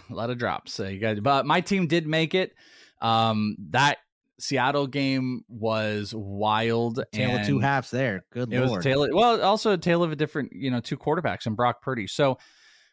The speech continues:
Speaker 1: just real quick talking about it. So your playoff matchup for the divisional round, we've got Jags at the Chiefs on Saturday. We've got Giants at the Eagles. We've got Bengals at the Bills. And then the,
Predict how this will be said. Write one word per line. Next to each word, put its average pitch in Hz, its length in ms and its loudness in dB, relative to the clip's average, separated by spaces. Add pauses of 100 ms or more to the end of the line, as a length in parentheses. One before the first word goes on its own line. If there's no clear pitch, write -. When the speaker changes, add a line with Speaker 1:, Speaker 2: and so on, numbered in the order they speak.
(140)
Speaker 1:
just 320 180 -4
real 247 140 4
quick 202 200 2
talking 165 340 2
about 147 200 4
it. 147 140 -2
So 165 100 -2
your 147 120 2
playoff 185 420 2
matchup 143 500 0
for 131 340 0
the 120 200 0
divisional 123 420 -2
round, 113 380 0
we've 113 160 -2
got 110 340 0 (140)
Jags 127 440 0
at 135 120 -8
the 117 80 -8
Chiefs - 640 -6 (100)
on 113 160 -6
Saturday. 113 680 0
We've 107 200 -4
got 104 180 -2
Giants 117 400 -2
at 113 80 -8
the - 180 -6
Eagles. 104 540 -4
We've 117 240 -4
got 107 400 0
Bengals 123 460 -2
at 131 100 -4
the 117 80 -6
Bills. 113 420 0
And 113 140 -4
then 110 120 0
the, 104 120 -4